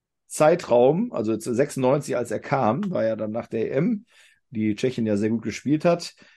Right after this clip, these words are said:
spielten bei Atletico Juan Esneider, ach, jetzt hab ich schon Atletico gedacht, egal, spielten,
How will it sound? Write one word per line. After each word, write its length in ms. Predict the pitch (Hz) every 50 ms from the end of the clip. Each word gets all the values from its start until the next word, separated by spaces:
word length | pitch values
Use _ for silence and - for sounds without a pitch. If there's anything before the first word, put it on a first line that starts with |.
| _ _
spielten 1000 | - - - - - 156 170 180 185 185 - 175 165 165 165 170 170 180 - - _
bei 300 | - - 117 127 139 151
Atletico 680 | - 135 120 143 151 156 147 - 123 117 104 98 101 -
Juan 360 | - - - 156 170 180 180 180
Esneider, 680 | 147 151 - - 151 156 170 175 175 175 170 170 -
ach, 80 | 120
jetzt 120 | 127 127 135
hab 40 | 123
ich 60 | 131
schon 80 | 139
Atletico 360 | 113 101 113 - - - 101 92
gedacht, 260 | 95 92 95 92 131
egal, 340 | 139 113 117 110 98 87 85
spielten, 580 | - - 143 170 180 180 - 175 170 160 156